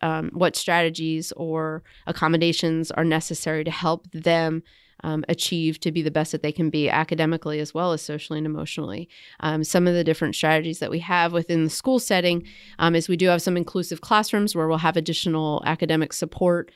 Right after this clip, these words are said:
um, a, a teacher, you know, an additional teacher in the class to help, um, with some of those students that might need some individual attention throughout the classroom, um, throughout the class period, um, as well as we have, um, a Strategies for Success class,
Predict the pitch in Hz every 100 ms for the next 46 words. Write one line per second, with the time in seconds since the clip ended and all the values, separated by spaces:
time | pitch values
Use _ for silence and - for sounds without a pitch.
0 | _ _ - 147 147 - 165 165 185 165
1 | 175 165 156 - - 160 156 - 170 175
2 | - 165 - 165 165 165 165 - 151 156
3 | - 160 - 160 160 - - _ _ -
4 | 156 156 175 175 185 165 160 156 165 160
5 | 160 147 156 156 151 151 160 - 160 156
6 | 160 160 147 147 151 196 175 170 160 170
7 | 151 160 - 156 156 - 156 151 - _
8 | _ _ - 156 - 156 151 - 151 -
9 | - 165 165 151 - _ - _ 165 160
10 | 180 180 202 196 185 175 165 170 160 185
11 | _ 160 156 156 160 - 180 - 175 170
12 | 165 - 151 156 - 226 - 208 196 190